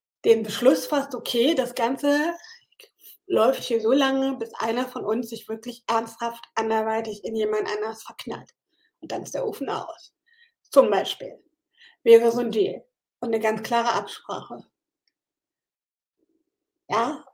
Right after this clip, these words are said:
und das muss aber auch klar kommuniziert werden, damit jeder weiß, wo er dran ist. Und wenn dann der Fall eintritt, das natürlich auch.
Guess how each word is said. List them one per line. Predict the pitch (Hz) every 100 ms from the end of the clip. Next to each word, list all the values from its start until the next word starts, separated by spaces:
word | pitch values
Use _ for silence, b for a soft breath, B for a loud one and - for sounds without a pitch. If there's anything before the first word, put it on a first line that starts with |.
| _
und | 254
das | 247 254
muss | 269
aber | 269 254
auch | 254
klar | 277 240
kommuniziert | - 247 240 247 - 277 269
werden, | - - 220
damit | 220 214 202
jeder | 233 233 233
weiß, | 226 220 -
wo | 233
er | 233
dran | 233 226
ist. | 233 - - _ _ b b b
Und | 247 233 226 -
wenn | 240 240
dann | 233
der | 220 220
Fall | 233 202
eintritt, | 208 220 - 262 - _ _ -
das | 226 -
natürlich | 226 - 226 262 -
auch. | 214 -